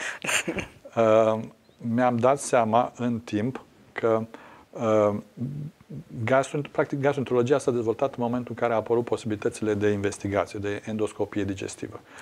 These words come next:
Speaker 1: Sigur.
Speaker 2: Și în momentul în care ai început să-ți dai seama că, uh,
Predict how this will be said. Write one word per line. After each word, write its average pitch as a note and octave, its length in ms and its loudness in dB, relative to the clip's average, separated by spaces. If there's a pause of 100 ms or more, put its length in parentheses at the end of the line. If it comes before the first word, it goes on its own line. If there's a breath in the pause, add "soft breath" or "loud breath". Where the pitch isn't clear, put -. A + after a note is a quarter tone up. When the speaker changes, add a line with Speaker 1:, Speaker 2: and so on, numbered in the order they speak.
(140)
Speaker 1:
Sigur. - 340 -10
Speaker 2:
Și - 180 -2
în A#2 60 4
momentul C#3+ 380 2
în A#2+ 60 0
care A#2+ 200 4
ai A#2+ 60 0
început A2+ 380 -8
să-ți A#2 180 -4
dai A#2+ 180 2
seama A#2 320 -2
că, G#2+ 340 0 (500)
uh, G2+ 80 0